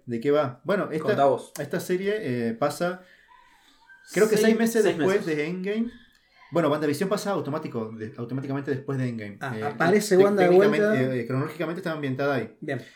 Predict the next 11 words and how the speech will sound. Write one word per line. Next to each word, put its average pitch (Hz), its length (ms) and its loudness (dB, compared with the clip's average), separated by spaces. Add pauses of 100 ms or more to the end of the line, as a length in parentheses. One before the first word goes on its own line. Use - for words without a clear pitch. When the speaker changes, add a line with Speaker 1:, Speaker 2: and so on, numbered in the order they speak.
(220)
Speaker 1:
Eh, 120 220 -2
Wanda, 156 260 0
eh, - 160 -2
Falcon 185 460 -2
está 139 320 -4
ambientada 139 600 -2
seis 135 180 -6
meses 147 200 -6
después. 185 400 -6
Es 135 120 -6
básicamente, 143 720 -8